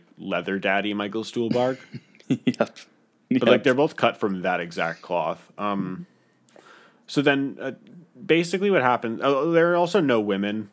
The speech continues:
Speaker 1: in Mickelsonville, uh, who plays, uh, David Prentice, according to Wikipedia, the cunning mayor of Prentice Town.
Speaker 2: Uh, yes.
Speaker 1: It's, like, kinda, it's kinda based that, like, the town is named after him.
Speaker 2: Uh, he's, he's interesting in this 'cause he's not really intimidating at all.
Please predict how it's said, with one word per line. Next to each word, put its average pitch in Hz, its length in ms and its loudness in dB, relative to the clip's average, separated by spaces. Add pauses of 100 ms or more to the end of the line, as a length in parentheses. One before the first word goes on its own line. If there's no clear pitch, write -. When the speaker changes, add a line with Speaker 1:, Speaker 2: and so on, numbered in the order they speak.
Speaker 1:
in 113 420 -4
Mickelsonville, 123 840 -2 (260)
uh, 110 100 -2
who 110 120 -2
plays, 104 320 -2
uh, 98 180 0
David 101 360 -2
Prentice, 104 520 -6
according 101 340 -6
to 98 80 -6
Wikipedia, 98 420 -6
the 95 260 -6
cunning 110 580 -4
mayor 95 500 -4
of 85 300 -8
Prentice 98 560 -8
Town. 120 460 -4 (600)
Speaker 2:
Uh, 98 220 2
yes. 95 420 2
Speaker 1:
It's, 175 140 4
like, 262 160 2
kinda, 175 460 2
it's 151 200 -2
kinda 254 280 2
based 92 400 -4
that, - 100 -6
like, 98 160 -6
the 101 120 -6
town 82 280 -6
is 87 160 -14
named 85 220 -8
after 82 300 -8
him. 90 280 -8 (380)
Speaker 2:
Uh, - 220 -6 (100)
he's, 190 480 0 (580)
he's 226 380 2
interesting 139 720 2
in 95 120 2
this - 500 0
'cause 123 200 2
he's 135 480 0
not 135 340 2
really 160 260 4
intimidating 101 720 2
at 90 100 0
all. 87 360 -2